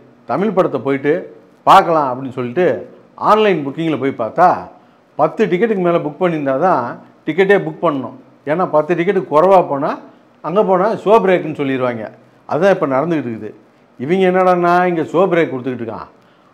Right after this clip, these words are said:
அவன் என்னடான்னா, மலையாளத்துல படம் எடுத்து தமிழ்நாட்டுல கொண்டாந்து record break பண்ணிக்கிட்டு இருக்கான்.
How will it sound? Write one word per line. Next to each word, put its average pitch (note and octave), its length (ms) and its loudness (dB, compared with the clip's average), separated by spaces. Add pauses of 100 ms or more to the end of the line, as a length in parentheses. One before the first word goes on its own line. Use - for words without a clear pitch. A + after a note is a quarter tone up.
அவன் F#3 300 2
என்னடான்னா, F3 640 2 (320)
மலையாளத்துல F#3 480 2
படம் D3 180 0
எடுத்து C3 520 -6 (280)
தமிழ்நாட்டுல F#3 520 2
கொண்டாந்து C3+ 460 -2
record F3 300 4
break D3+ 240 0
பண்ணிக்கிட்டு A2+ 440 -8
இருக்கான். - 60 -12